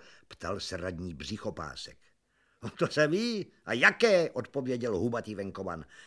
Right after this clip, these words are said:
„Jen je vysedět.“ „Sousedé, to by byla trefa,“ ozval se radní Já taky rád. „Koně u nás nemáme a slyšel jsem všude, že není užitečnějšího tvora nad koně.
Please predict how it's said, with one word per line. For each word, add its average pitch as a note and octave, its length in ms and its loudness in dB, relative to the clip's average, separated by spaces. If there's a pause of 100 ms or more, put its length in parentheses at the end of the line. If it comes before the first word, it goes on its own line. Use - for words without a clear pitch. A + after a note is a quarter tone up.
(140)
„Jen D3+ 340 4
je A#3+ 180 6
vysedět.“ A#3 680 4 (680)
„Sousedé, G#2+ 1400 2 (800)
to F3 220 10
by D#3+ 180 10
byla D#3+ 340 8
trefa,“ E3+ 1080 0
ozval A#2+ 380 -2
se C3 160 -4
radní B2 360 -4
Já B2+ 180 -4
taky B2 280 -6
rád. A#2+ 320 -6 (440)
„Koně D#3 300 8
u D#3 140 6
nás B2 360 6
nemáme F3+ 1000 2 (320)
a A#2+ 100 4
slyšel E3+ 520 6
jsem C#3 260 2
všude, F3+ 340 -2
že D3+ 140 4
není D#3 280 -2
užitečnějšího F#3+ 1160 0
tvora E3+ 360 2
nad F#3 180 0
koně. D3 480 0